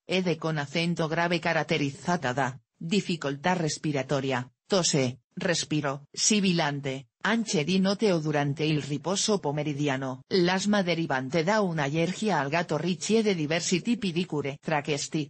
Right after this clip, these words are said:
troviamo trattamenti antinfiammatori. Si tratta di un trattamento di base che verrà effettuato con l'ausilio di farmaci,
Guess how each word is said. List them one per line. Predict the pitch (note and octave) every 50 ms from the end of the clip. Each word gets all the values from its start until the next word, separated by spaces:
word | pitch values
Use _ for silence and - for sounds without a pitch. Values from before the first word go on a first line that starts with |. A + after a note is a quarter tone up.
| - _
troviamo | _ - - D3+ C#3 C3+ C#3 C3+ C#3+ C#3+ D3 C3+ C3+ C#3 - _ _ _
trattamenti | - F#3 E3 D#3 E3 C3+ C3+ D3 D#3+ F3 F3 D#3+ D#3 C#3+
antinfiammatori. | C#3 C#3 C#3+ C3+ E3 D3+ C#3+ - - E3+ D#3 D3+ D#3 C#3+ C#3 - E3 E3+ E3+ E3+
Si | - - F3 D#3
tratta | - F#3 G3 G#3 - D#3
di | C#3 D3 G3 F#3+
un | F3+ F#3 F#3+
trattamento | - - C#3 A#2+ - C3+ C3+ D3+ F#3 G#3+ G#3 - G3 E3
di | D3+ G3 F#3+
base | F3 G3 G#3 A3 - D#3 C3+
che | - - D#3 D3+
verrà | D3 C#3 C#3 D#3 F3 E3+
effettuato | D#3 D#3 - D3+ C#3 C#3+ D3 D3 D#3 E3+ E3+ A3+ A#3
con | A3 - F3 E3+
l'ausilio | E3 D#3 D3+ D#3 D3+ - - G3 A3 A3 G#3+ F#3
di | E3 D#3 D3 C#3
farmaci, | C#3 D#3 C#3+ D3 D3+ C3+ C3 C3 - C#3+ C#3